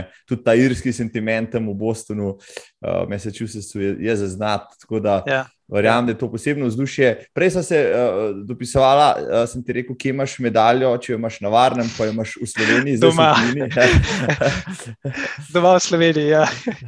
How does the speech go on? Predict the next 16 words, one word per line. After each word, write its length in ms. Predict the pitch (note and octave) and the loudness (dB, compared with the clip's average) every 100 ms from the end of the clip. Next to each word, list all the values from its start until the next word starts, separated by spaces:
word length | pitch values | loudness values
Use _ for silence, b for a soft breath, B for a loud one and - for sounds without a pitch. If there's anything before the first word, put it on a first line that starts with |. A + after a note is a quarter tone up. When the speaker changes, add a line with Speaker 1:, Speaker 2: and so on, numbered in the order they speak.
| - b b b _ _ _ B B B B B B B B | -20 b b b _ _ _ B B B B B B B B
Speaker 2:
Ja, 240 | E3+ G#3 G#3+ | 2 6 6
Speaker 1:
A 100 | - | 6
Speaker 2:
to 120 | G3 | 4
je, 120 | F#3+ | 4
to 120 | - | 4
je 140 | F#3 F3+ | 2 2
bil 200 | E3 F#3+ | 2 2
en 140 | F#3 D#3+ | 2 0
poseben 420 | E3 F#3 F#3 D3+ | -6 -2 -2 -2
dogodek, 560 | D3 D3 D#3 C#3+ C#3 - | -4 -2 -2 -2 -6 -10
ne. 280 | C3+ C#3+ | -6 -6
V 100 | C#3 B2+ | -6 -4
Londonu 540 | D3+ E3 D3+ C#3 C3 | -2 -2 -4 -6 -12
sem 220 | - C3 | -12 -12
jo 60 | B2 | -12
dobil 320 | A#2+ D3 D#3+ | -10 -6 -4